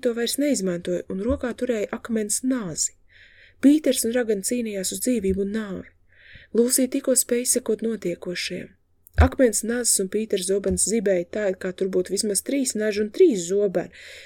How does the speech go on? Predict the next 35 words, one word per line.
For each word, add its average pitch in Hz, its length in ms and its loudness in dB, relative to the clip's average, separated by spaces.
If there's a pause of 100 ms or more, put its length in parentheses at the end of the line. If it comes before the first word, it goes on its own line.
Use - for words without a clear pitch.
(240)
Viņa 196 220 2
atradās 202 340 -2
pašā 240 320 0
kaujas 208 320 0
lauku 196 240 -6
centrā. - 540 -4 (580)
Kur 240 80 4
vien 226 160 6
Lūsija 247 320 2
paskatījās, 220 640 -2
visapkārt 240 440 0
notika 233 380 -2
niknas - 400 -4
sadursmes. 180 640 -4 (520)
"Bērni, 208 500 0 (160)
leciet 214 360 6
nost!" 220 460 4 (240)
kliedza 175 320 0
Aslans, 208 500 -4
un 196 80 -4
abas 208 220 -4
meitenes 247 420 -2
noripoja 196 440 -2
zemē. 185 340 0 (540)
Tad 202 160 4
ar 214 80 8
rēcienu, 277 380 4
kas - 220 2
satricināja 196 600 2
visu 220 240 -2
Nārniju 220 540 -2
no 185 80 -2
Laternas 185 600 -2
staba 175 280 -2
rietumos, 220 580 -4